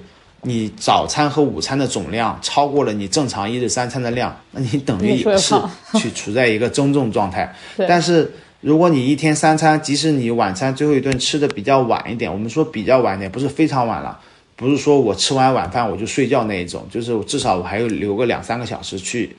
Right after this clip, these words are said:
Speaker 1: 去消化，去休息，
Speaker 2: 嗯。
Speaker 1: 那也是没什么问题的。我可以把我整个的一个作息时间去调整一下，去恢复一下，
Speaker 2: 嗯。
Speaker 1: 是这种。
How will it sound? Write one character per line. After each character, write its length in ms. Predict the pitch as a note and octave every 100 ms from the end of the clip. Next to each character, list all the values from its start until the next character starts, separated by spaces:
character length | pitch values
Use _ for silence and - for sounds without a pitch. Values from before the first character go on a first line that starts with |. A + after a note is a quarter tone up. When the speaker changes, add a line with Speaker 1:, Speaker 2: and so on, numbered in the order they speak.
| _
Speaker 1:
去 200 | - A#2+
消 280 | - B2+ A#2+
化， 220 | A2+ E2+
去 140 | -
休 260 | G#2 C3 C3
息， 240 | - F2 - -
Speaker 2:
嗯。 160 | G3+ G3
Speaker 1:
那 100 | C3+
也 100 | G2
是 140 | -
没 160 | A2+ G#2+
什 100 | A2+
么 80 | G2+
问 220 | B2+ A#2+
题 140 | -
的。 120 | E2 - -
我 80 | A#2+
可 140 | -
以 40 | B2+
把 200 | B2+ A2
我 180 | A#2+ A#2+
整 260 | B2+ G#2
个 100 | -
的 80 | A#2+
一 160 | G2+ F#2+
个 160 | A2 G#2
作 220 | D3 B2
息 180 | - B2
时 180 | -
间 220 | F2+ A2 G#2+ - - _ _
去 120 | - -
调 280 | - G#2+
整 140 | B2+ F#2+
一 60 | F2+
下， 240 | G2+ -
去 140 | - G2+
恢 240 | C3+ C#3+
复 220 | C3 G2
一 40 | G2
下， 240 | - - - _
Speaker 2:
嗯。 260 | A3 G3 G3+
Speaker 1:
是 140 | -
这 180 | A2 C3+
种。 160 | -